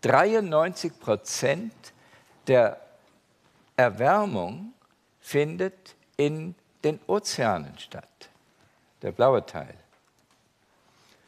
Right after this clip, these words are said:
Und dann wird natürlich die Frage des Meeresspiegelsanstiegs auf einmal eine Realität und nicht nur eine historische von vor Millionen Jahren oder so.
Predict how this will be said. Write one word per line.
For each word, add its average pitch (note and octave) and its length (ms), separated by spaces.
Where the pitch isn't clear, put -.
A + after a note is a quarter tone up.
Und G#2+ 260
dann F3 320
wird D3 240
natürlich D3+ 640
die C3 160
Frage A2+ 480
des A#2+ 180
Meeresspiegelsanstiegs F#2 1700
auf - 260
einmal D#3+ 720
eine B2 280
Realität G#2+ 840
und G#2+ 120
nicht D3+ 180
nur C#3+ 160
eine A2+ 200
historische A#2+ 760
von G#2+ 240
vor F#2+ 460
Millionen A2+ 460
Jahren C3 360
oder E2 220
so. - 240